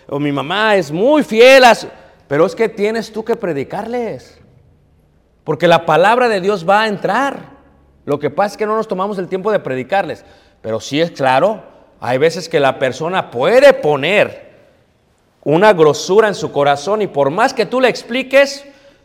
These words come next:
no lo entienden. Como era acá en Oklahoma, agarramos a, a la esposa del hermano. No es creyente, dice, "Agárrala, hermano". Le digo, "Agárrala y háblele". Le digo, "Mira,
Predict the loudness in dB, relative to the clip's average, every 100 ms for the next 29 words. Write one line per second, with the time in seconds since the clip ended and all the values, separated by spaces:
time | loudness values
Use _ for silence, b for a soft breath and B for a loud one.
0 | -16 -8 -4 0 0 0 -2 -4 -8 -10
1 | -10 -8 -10 -10 -12 -16 _ _ _ _
2 | -12 -6 -4 -4 -6 -8 -8 -10 -6 -8
3 | -8 b b b -10 -6 -4 -4 -6 -8
4 | -6 -6 -8 -8 -8 -4 -4 -4 -8 -10
5 | -14 -20 _ _ _ _ _ -12 -10 -8
6 | -8 -8 -12 -12 -8 -6 -4 -6 -10 -14
7 | -14 -14 -14 b b b -16 -6 -4 -2
8 | 0 0 0 -6 -8 -14 -20 _ _ _
9 | -8 -6 -4 -6 -8